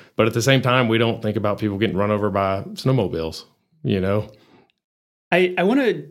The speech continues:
Speaker 2: talk a little bit about just your, I don't know, your day-to-day,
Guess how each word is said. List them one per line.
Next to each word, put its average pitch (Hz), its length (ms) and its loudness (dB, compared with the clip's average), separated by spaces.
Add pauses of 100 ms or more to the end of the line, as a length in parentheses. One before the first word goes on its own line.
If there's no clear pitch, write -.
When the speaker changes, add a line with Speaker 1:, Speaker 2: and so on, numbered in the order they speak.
(120)
Speaker 2:
talk 170 340 -2
a 175 40 -2
little 160 300 2
bit 151 220 0
about 131 720 -2 (500)
just - 340 -2
your, 123 380 0 (1040)
I 208 40 -4
don't 220 120 2
know, 147 60 2
your 131 180 -2
day-to-day, 123 880 -2